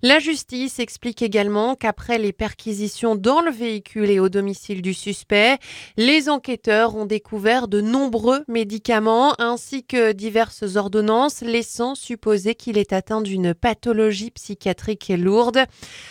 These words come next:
L'homme était entré donc lundi soir dans un magasin Lidl de Gemont armé d'un hachoir. Il s'en était pris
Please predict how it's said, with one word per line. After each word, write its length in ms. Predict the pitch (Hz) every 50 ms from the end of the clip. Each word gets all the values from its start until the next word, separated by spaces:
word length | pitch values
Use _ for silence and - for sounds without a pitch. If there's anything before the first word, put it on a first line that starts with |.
| - - _ -
L'homme 240 | 214 233 247 240 240
était 460 | 233 - - 233 220 220 214 - 240
entré 380 | 233 233 - - - 254 247
donc 320 | 220 226 226 226 226 - -
lundi 640 | 214 196 190 202 226 262 294 311 285 233 247 247 226
soir 520 | - - - 233 226 220 214 202 202 202
dans 460 | 180 180 226 247 254 269 285 302 294 -
un 160 | - 214 208 208
magasin 500 | 208 208 208 196 208 202 196 214 214 208
Lidl 440 | 208 214 214 185 220 220 220 214
de 140 | 185 208 214
Gemont 540 | 208 180 196 226 220 214 214 220 220 240 254 -
armé 420 | - 214 196 190 202 208 208 214 196
d'un 220 | 185 196 185 185
hachoir. 640 | - 208 190 - - - - 202 196 196 214 233 233 254 254 - - - - - - -
Il 300 | - 254 254 262 262 247
s'en 240 | 226 - - 226 208
était 260 | 208 202 - - 202
pris 340 | - - - - 240 240 240